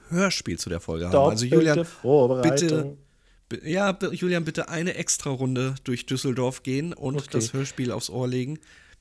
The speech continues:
Speaker 1: Peter und der Tanz der Vampire ist Folge vier in der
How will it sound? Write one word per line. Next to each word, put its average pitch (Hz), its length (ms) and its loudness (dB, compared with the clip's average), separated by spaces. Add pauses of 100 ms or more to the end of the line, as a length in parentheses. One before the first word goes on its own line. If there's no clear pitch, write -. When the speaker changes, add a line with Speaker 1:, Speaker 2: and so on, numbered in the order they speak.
(120)
Speaker 1:
Peter 151 420 -6
und 143 160 -10
der 127 120 -8
Tanz 127 280 -8
der 127 120 -6
Vampire 117 460 -6
ist - 240 -4
Folge 113 300 -4
vier - 420 -8
in 101 240 -8 (460)
der 107 240 -6